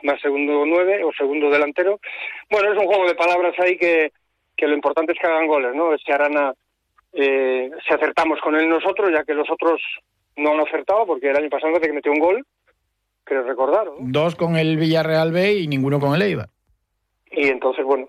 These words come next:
Speaker 1: pues si nosotros acertamos, eh, tenemos que recurrir a, también, mm, por problemas económicos, hay que recurrir a ese tipo de mercados y, y bueno, lo que hace falta es que tengas suerte con, con, con, con que te salga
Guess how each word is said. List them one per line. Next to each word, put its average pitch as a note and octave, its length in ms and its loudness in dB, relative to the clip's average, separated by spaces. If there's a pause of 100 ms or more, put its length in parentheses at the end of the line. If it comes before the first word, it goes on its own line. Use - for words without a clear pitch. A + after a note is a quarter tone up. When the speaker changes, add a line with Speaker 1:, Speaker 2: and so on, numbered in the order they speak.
Speaker 1:
pues - 120 -12 (220)
si B2+ 120 -4
nosotros A#2 400 -2
acertamos, D3 540 0 (380)
eh, B2 140 -6
tenemos B2 300 0
que - 80 0
recurrir B2+ 500 0
a, B2 240 0
también, B2+ 540 0
mm, A#2+ 200 -2
por A2 140 0
problemas A#2+ 320 0
económicos, B2+ 400 0
hay B2 60 -4
que B2 80 -6
recurrir B2 320 -2
a A2+ 40 0
ese A#2 120 -4
tipo - 180 -2
de C3 80 2
mercados C3 440 0
y, C#3 220 -2 (440)
y B2 120 0
bueno, C#3+ 200 2
lo C3 100 0
que A#2+ 60 -4
hace B2 100 -2
falta B2+ 180 -2
es C3 60 -6
que C#3+ 60 -4
tengas C3 280 -2
suerte - 360 -2
con, G2+ 400 -4 (640)
con, A2 300 -2
con, A2+ 360 -2
con A2 180 2
que G#2+ 100 0
te G#2+ 140 -2
salga B2 1000 2